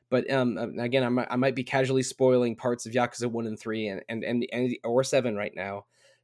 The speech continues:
But, uh, he appears to die in Yakuza three, gunned down, um, by, <laughs> I think it's literally by machine guns from a helicopter. But then, he, but then he, he, uh, I think they say in Yakuza three he dies of his injuries.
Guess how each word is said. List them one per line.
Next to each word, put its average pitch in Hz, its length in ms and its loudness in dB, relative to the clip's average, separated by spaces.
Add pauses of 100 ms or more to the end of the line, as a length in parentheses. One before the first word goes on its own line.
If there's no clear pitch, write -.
But, 123 220 4
uh, 120 360 2
he 147 200 2
appears 180 500 6
to 127 80 -6
die 113 600 2
in 120 140 -2
Yakuza 117 460 -4
three, 113 460 -2 (360)
gunned 123 220 4
down, 120 420 2
um, 113 260 -2
by, 117 180 -2
<laughs> 117 220 -4
I 131 200 -6
think 139 200 -2
it's 98 120 -12 (100)
literally 120 340 2
by 113 160 0
machine 110 360 -4
guns 107 200 -4
from 107 140 -8
a 101 40 -4
helicopter. 110 720 -6 (380)
But 127 80 2
then, 139 100 4
he, 135 80 2
but 131 200 4
then 135 120 6
he, 131 260 2
he, 123 380 2
uh, 113 200 0 (420)
I 127 80 -2
think 160 240 -2
they 135 120 4
say 135 280 4
in 135 100 6
Yakuza 131 360 2
three 131 300 2
he 123 140 0
dies 120 340 0
of 113 60 -6
his 107 140 -6
injuries. 131 580 0